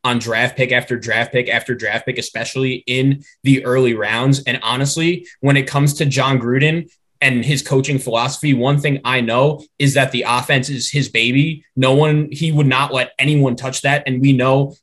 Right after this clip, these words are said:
in Tampa Bay, Tom Brady and Bruce Arians clashed a little bit. Uh, but Tom Brady's obviously gonna wanna be involved a lot in making that offense. And even though they might have had a good relationship from when,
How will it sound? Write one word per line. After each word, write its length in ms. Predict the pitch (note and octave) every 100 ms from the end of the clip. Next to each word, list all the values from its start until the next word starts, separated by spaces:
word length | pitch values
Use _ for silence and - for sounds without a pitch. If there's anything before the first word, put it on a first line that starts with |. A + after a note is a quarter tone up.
| _
in 120 | C#3
Tampa 280 | C#3 D3+ C#3
Bay, 200 | C3 C#3
Tom 260 | A#2 C#3 B2+
Brady 240 | C3 C3+
and 80 | B2
Bruce 220 | C3 C3
Arians 340 | B2 C3 A#2 -
clashed 320 | B2+ A#2+ -
a 60 |
little 200 | B2 B2
bit. 260 | A#2 B2+ B2+ - - _
Uh, 300 | A#2 A#2+ A2+ G#2+
but 160 | B2
Tom 240 | - C#3 C3+
Brady's 360 | C3+ B2+ A2+
obviously 340 | B2+ A#2+ - B2+
gonna 180 | B2+
wanna 440 | A#2+ B2 A#2+ B2 A2+
be 140 | C3+
involved 440 | C3 A#2+ A#2+ B2 A#2
a 60 |
lot 340 | G#2+ B2 B2+ -
in 120 | A#2+
making 260 | B2 B2 A#2+
that 160 | A2
offense. 420 | A2+ B2 B2 A2+ B2
And 200 | A#2+ - - _
even 260 | C#3+ C#3+ C#3
though 240 | C3 C#3
they 160 | B2 B2
might 360 | A#2 B2+ C3
have 120 | B2
had 280 | A2 A#2+ B2
a 20 |
good 220 | A2+ C#3 B2
relationship 640 | A2 B2 B2 C#3 C#3 C3
from 220 | - B2
when, 420 | A#2+ B2 A#2+ A#2+